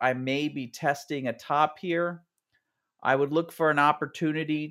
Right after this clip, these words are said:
to short some Sallie Mae stock. And then,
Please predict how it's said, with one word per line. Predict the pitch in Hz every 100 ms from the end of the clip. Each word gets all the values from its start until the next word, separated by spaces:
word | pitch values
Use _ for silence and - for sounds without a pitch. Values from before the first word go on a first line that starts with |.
| -
to | 156 139
short | - - - _ - 190 208 208
some | - 160 143
Sallie | - 151 143 143 139
Mae | 135 131 131 127
stock. | - - - - - - _ _ _ _ _ _ _ _ -
And | 139 143
then, | 151